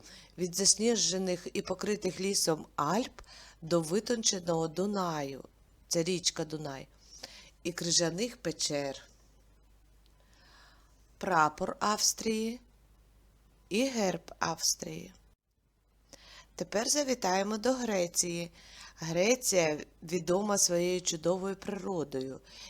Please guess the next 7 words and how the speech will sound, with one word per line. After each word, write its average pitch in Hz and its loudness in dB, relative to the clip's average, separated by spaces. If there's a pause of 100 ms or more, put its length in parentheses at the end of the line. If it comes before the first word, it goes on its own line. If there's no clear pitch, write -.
(120)
історією, 160 2 (520)
багатою 156 -2
культурою. 165 -2 (400)
Країна 202 2
вважається 185 2
колискою 180 -2
цивілізації, 165 -2